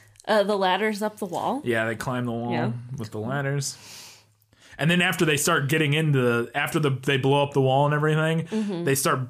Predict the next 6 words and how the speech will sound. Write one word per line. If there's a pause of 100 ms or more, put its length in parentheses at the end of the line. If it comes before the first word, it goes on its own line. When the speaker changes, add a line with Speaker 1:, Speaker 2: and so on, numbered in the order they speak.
(760)
Speaker 2:
uh,
b-, (140)
coming
into
the
courtyard,